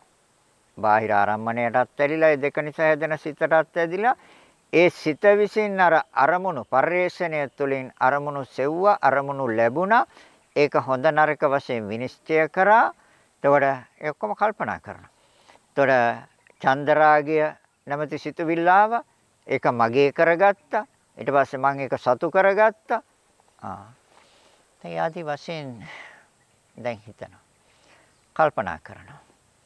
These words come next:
නිවැරදිව නොදකින තාක්කල් ඒ ආස්වාදෙ විඳිනවා. හැබැයි ආස්වාදය විඳීමේ, ඒ විඳීමේ සිතට කොච්චර ආයුෂද? ආ, එක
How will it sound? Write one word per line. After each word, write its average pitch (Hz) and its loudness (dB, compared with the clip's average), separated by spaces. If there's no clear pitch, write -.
නිවැරදිව 202 2
නොදකින 170 -2
තාක්කල් 202 2
ඒ 220 2
ආස්වාදෙ 202 0
විඳිනවා. 90 -18
හැබැයි 165 4
ආස්වාදය 226 -2
විඳීමේ, 151 -6
ඒ 139 -6
විඳීමේ 214 -6
සිතට 226 -6
කොච්චර 226 -6
ආයුෂද? 233 -4
ආ, 127 2
එක - -8